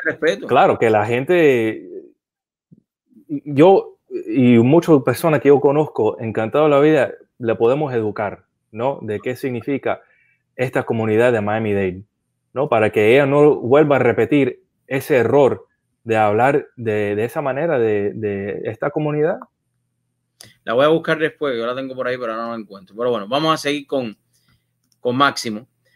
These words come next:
Speaker 1: eh, en esta tarde en la cual estamos compartiendo el discurso, eh, y la primer-, la primera tarde, la primera noche de lo que fuera la convención,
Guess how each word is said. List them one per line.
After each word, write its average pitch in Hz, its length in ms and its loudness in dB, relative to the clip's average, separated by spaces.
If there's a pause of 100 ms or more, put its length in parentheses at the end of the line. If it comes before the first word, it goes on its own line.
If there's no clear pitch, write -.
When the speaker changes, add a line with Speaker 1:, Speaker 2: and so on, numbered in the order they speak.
(120)
Speaker 1:
eh, 104 720 -4 (840)
en 110 140 -10
esta 127 260 -4
tarde 107 300 -6
en 104 80 -10
la 98 80 -10
cual 113 160 -6
estamos 123 300 -10
compartiendo 107 640 -8
el 98 60 -12
discurso, 131 640 -12 (280)
eh, 92 200 -14
y 110 80 -10
la 110 180 -8
primer-, 123 500 -4
la 110 200 -4
primera 135 380 -2
tarde, 120 500 -2 (280)
la 107 120 -6
primera 127 340 -2
noche 156 420 -6 (400)
de 113 80 -6
lo 110 120 -4
que 107 100 -6
fuera 135 380 -2
la 101 440 -8 (640)
convención, 117 880 -8